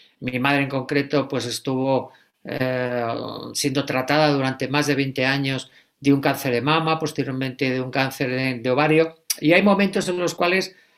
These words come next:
eh, nosotros también tenemos que pensar y decir, ¿realmente por qué tratamos a los pacientes?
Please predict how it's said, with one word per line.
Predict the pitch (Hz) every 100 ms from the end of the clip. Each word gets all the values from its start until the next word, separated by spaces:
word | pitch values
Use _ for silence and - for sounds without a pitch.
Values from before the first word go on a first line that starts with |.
| _ -
eh, | - 147 135
nosotros | - 143 143 139 160 170 170
también | 175 156 165
tenemos | 160 147 151 160 -
que | 165 165 160 _ _ _ 147
pensar | - 151 143 175 180 175 - _ _
y | 151
decir, | 156 151 151 127 - _ _ _ _ -
¿realmente | 156 196 214 220
por | 180 147
qué | 170
tratamos | 160 - - 127 123 131
a |
los | 127
pacientes? | - 117 - - - - - -